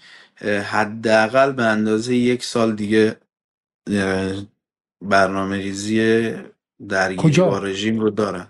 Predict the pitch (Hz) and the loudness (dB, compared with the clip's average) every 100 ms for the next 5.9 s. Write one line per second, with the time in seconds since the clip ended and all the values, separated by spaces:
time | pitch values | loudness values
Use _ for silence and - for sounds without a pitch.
0 | - 160 151 175 131 156 143 143 160 147 | 0 2 4 2 2 0 0 0 -2 0
1 | 147 151 160 147 139 139 139 127 143 135 | 2 2 2 0 0 0 0 0 0 4
2 | 139 135 135 170 165 147 131 127 120 117 | 4 4 4 2 2 0 2 2 2 -2
3 | 127 120 120 135 127 120 131 131 117 120 | -2 0 4 2 2 2 2 2 0 -2
4 | 131 139 - 135 117 123 170 165 127 - | 2 0 2 2 4 2 2 0 0 -2
5 | 131 123 123 131 127 123 131 147 160 | 0 0 -2 -2 0 2 4 4 4